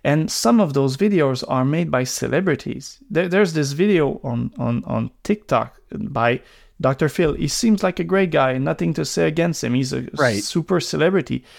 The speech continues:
Speaker 2: Right.
Speaker 1: But in that video, his claim are just B S. I mean, he says that <laughs> depending on how y-, your feet point,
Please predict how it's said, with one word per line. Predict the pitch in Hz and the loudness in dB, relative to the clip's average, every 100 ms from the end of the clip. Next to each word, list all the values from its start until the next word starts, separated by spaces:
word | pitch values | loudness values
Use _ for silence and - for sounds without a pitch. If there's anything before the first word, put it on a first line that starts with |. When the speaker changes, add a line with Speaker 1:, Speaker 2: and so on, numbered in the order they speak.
| - - | -14 -2
Speaker 2:
Right. | 139 | 0
Speaker 1:
But | 123 | 2
in | 196 208 | 4 4
that | 151 | 2
video, | 127 170 147 135 165 - _ _ _ | 2 0 2 2 0 -4 _ _ _
his | 151 143 | -2 -2
claim | - 165 180 214 214 202 _ _ _ _ | -2 0 2 4 4 2 _ _ _ _
are | 147 156 | 0 0
just | 139 160 180 180 - - - _ _ _ _ _ _ _ _ _ _ _ 147 | 0 0 0 -2 -6 -12 -18 _ _ _ _ _ _ _ _ _ _ _ -2
B | 175 262 | 2 4
S. | 269 - - - _ - - - | 2 -4 -10 -10 _ -20 -14 -4
I | 147 | 0
mean, | 165 170 | 2 2
he | 165 | 2
says | 135 - 196 165 | 0 2 2 4
that | 156 151 147 | 2 2 0
<laughs> | |
depending | 135 175 196 185 190 160 | 0 2 2 4 2 4
on | 139 139 - _ - | 2 0 -6 _ -4
how | 147 165 165 | 2 2 2
y-, | 143 135 - - | 0 -2 -6 -4
your | 127 127 | -2 -2
feet | - - 165 170 - | -6 -4 0 0 -2
point, | - 139 139 143 139 _ | -2 0 2 2 -2 _